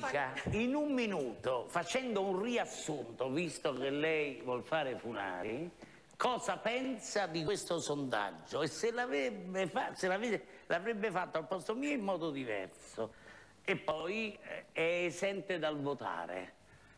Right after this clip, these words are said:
Cioè, non mi deve dire se è a favore o contro, ma de-, deve dire cosa pensa di questo sondaggio e di quello che hanno detto i telespettatori presenti e al, e a casa. Un minuto di tempo, un minuto costa un sacco di soldi in televisione, mandano due spot, vai.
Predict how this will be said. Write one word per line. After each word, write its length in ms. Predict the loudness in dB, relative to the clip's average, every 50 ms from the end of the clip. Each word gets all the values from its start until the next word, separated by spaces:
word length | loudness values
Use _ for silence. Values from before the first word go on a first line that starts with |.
| -20 -20 -14 -2
Cioè, 180 | 2 2 4
non 100 | 4 4
mi 80 | 2 2
deve 180 | 2 2 2 2
dire 300 | 2 2 2 2 0 0
se 100 | 2 2
è 40 |
a 60 | 2 2
favore 400 | 2 0 0 2 2 2 2 2
o 100 | 0 -2
contro, 520 | -2 -2 -2 -2 -2 -6 -8 -4 -2 0
ma 120 | 2 2 2
de-, 180 | 2 2 2
deve 300 | 2 2 2 2 2 2
dire 340 | 2 2 2 2 2 0 0
cosa 300 | 2 0 0 2 2 0
pensa 420 | 2 2 0 0 -2 -2 -2 -2 0
di 140 | 0 0
questo 340 | 0 0 0 0 0 -2 0
sondaggio 800 | 0 0 0 0 2 2 2 2 2 -2 -6 -4 -2 -2 -2 -2 -4 -10 -10 -2
e 120 | 0 0 2
di 140 | 2 0
quello 280 | 2 2 2 4 4 4
che 100 | 4 2
hanno 180 | 2 2 0 0
detto 280 | 2 0 0 2 0 0
i 40 |
telespettatori 840 | 2 2 2 2 0 0 0 -2 -2 -2 -2 -4 -2 0 2 2 2 2
presenti 840 | 2 2 0 2 2 2 2 2 0 -4 -4 -2 -2 -2 -2 -4 -2
e 140 | 0 2 4
al, 640 | 4 4 2 2 2 2 2 2 2 2 2 -2 -6 -10 -14 -12 -2
e 120 | 2 2 2
a 100 | 2 2
casa. 640 | 0 0 0 0 -2 -4 -4 -2 0 0 0 -2 -6 -14 -16 -18 -18 -8
Un 240 | -2 2 2 2 4 2
minuto 460 | 2 2 2 2 2 2 2 0 0
di 160 | 0 -2 -2
tempo, 480 | 2 2 2 2 0 -2 0 0 2 2
un 120 | 4 2
minuto 520 | 2 2 4 4 2 2 2 2 0 0 0
costa 400 | 2 0 0 0 2 0 2 2
un 180 | 2 2 0 -2
sacco 420 | 0 0 0 0 -2 -2 -2 0 0
di 140 | 0 0
soldi 420 | -2 0 0 0 0 -2 -6 -8 -8
in 120 | -8 -6
televisione, 600 | -4 -2 0 0 0 -2 -2 0 2 2 2 2 2
mandano 360 | 2 2 2 2 2 2 2
due 200 | 2 2 2 0
spot, 480 | -2 -2 -2 -2 -2 -2 -4 -4 -4 -2
vai. 200 | -2 -4 -8